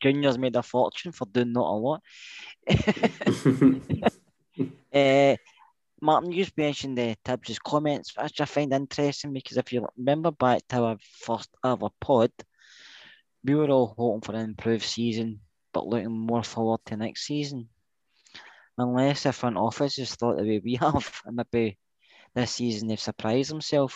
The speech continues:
Speaker 1: with how well we've done, and they've, they were always planning for next season. So if you look at it that way, I'm actually feeling, I'm not saying happy, but I'm feeling happier because I'm thinking to myself, Well,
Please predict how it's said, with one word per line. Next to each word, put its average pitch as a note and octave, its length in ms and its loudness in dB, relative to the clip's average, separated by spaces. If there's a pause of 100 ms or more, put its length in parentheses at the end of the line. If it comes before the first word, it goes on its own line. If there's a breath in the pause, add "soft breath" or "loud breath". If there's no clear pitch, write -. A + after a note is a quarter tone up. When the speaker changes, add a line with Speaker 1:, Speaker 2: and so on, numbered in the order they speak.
(120)
Speaker 1:
with G#2+ 100 -6
how A2+ 120 -2
well G#2+ 160 -2
we've G#2 280 -8
done, C#3 340 0 (600 loud breath)
and A2 160 -4
they've, A2 240 -4
they A2 80 2
were B2 200 6
always C#3 440 2 (140)
planning D3 320 -4
for D3 160 -6
next C#3 280 -6
season. C3+ 320 -6
So B2 140 -4
if - 80 -10
you - 60 -14 (100)
look C#3+ 140 0
at C#3 200 0
it - 60 -8
that G#2 280 -4
way, A2 260 -2 (160)
I'm G2+ 120 -4
actually A#2 320 -2
feeling, A2 380 -2 (360 loud breath)
I'm - 120 -20
not - 100 -6
saying F#2+ 280 -6
happy, A#2+ 340 0
but B2 160 0
I'm G2+ 80 -4
feeling C3+ 320 -4
happier A2 460 -2
because - 240 -8
I'm B2 100 -8
thinking A#2+ 200 -6
to A2+ 80 -8
myself, A#2+ 380 -2
Well, A2+ 220 0